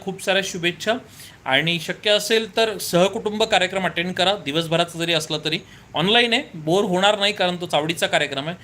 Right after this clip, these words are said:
पण परवा दिवशी मी तुमची वाट पाहीन, राईट? बाकी डिटेल्स मी सांगितलं, डिस्क्रिप्शनमध्ये पण मी लिंक देऊन ठेवली आहे, जर वाटलं तर डिस्क्रिप्शनमधून लिंक आहे. नंबर मला माहिती आहे already, बहात्तर बहात्तर नऊशे एकाहत्तर नऊशे एकाहत्तर.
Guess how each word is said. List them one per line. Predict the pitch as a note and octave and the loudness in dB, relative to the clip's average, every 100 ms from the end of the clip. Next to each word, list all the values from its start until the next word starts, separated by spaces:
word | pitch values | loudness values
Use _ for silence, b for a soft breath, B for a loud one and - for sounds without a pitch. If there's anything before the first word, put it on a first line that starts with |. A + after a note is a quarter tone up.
| B - | B -10
पण | F#3+ F#3+ | -6 0
परवा | F3+ F3+ F#3+ | 2 4 2
दिवशी | G3 F#3+ | 0 -4
मी | G#3 | -4
तुमची | F#3+ F#3 E3+ | -4 -4 -2
वाट | E3+ C3+ - | 2 0 0
पाहीन, | A#2 G#2 | -8 -4
राईट? | C3+ G3+ - - - | -4 -4 -8 -20 -6
बाकी | C#3 E3+ | -2 0
डिटेल्स | E3 E3 F#3 F#3 | 0 0 -2 -2
मी | G3+ | -4
सांगितलं, | F#3+ F3 F3+ A3 G#3 | -2 -2 -2 -2 -2
डिस्क्रिप्शनमध्ये | D#3+ D#3 F#3+ G3 G3+ G3 G3 | -4 -4 -4 -2 -2 -2 -2
पण | G#3 | -4
मी | G#3 G3 | -4 -4
लिंक | F#3+ G3 | -4 -2
देऊन | F#3 F#3+ | -2 0
ठेवली | F#3 D#3 E3 | -2 0 -2
आहे, | - B B - D#3 | -4 B B -10 -4
जर | D3+ | 2
वाटलं | D#3 D#3 G3+ | 2 2 -4
तर | G3 | -4
डिस्क्रिप्शनमधून | D#3 - E3+ F#3 F3+ F3+ E3+ | -6 -6 -6 -6 -4 -4 -2
लिंक | E3+ F#3 | -4 -4
आहे. | B3+ | -6
नंबर | F#3 A3 | -2 -2
मला | G#3+ A#3 | 0 2
माहिती | F3+ D#3+ | 2 2
आहे | D#3+ | -2
already, | A#2+ A2+ | -2 -4
बहात्तर | A2 C#3 D#3 F#3+ E3+ | -4 0 0 -2 0
बहात्तर | D3 D#3 - F#3 | 0 -2 -4 -4
नऊशे | E3 D#3 D#3+ | -6 -4 -4
एकाहत्तर | - D#3 A3+ | -4 -6 -4
नऊशे | F#3+ D#3 C#3+ | -4 -2 -4
एकाहत्तर. | B2 A#2+ | -4 -6